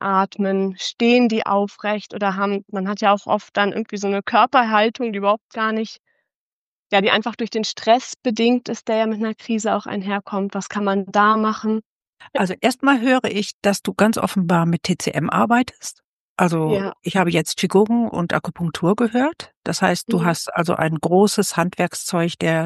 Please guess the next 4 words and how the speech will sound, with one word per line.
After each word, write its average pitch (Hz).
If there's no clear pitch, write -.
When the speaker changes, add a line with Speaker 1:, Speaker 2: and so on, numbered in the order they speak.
Speaker 2:
traditionellen 165
chinesischen 156
Medizin. 147
Und 269